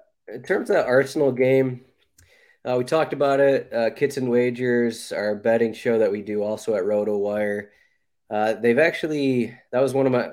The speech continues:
so my best bet is Chelsea to win, uh, except my best bet, uh, is on, it loses every time. You fade my best bet. That's how you win.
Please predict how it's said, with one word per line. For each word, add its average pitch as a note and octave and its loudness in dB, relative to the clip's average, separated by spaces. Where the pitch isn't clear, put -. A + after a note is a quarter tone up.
so A#2+ -8
my A#2 0
best A#2 0
bet B2+ 0
is A2 0
Chelsea A2 0
to G#2 0
win, A2 0
uh, F#2 -8
except G2 -6
my A2 -2
best G#2 -4
bet, G#2 -2
uh, F#2 -8
is G2 -10
on, G2 -8
it G2+ -6
loses G#2+ -2
every F#2+ -6
time. F2+ -14
You G#2 -10
fade A#2+ 2
my A2 0
best G2 -6
bet. F#2 -6
That's F#2 -8
how G#2+ -6
you G2 -6
win. F#2+ -12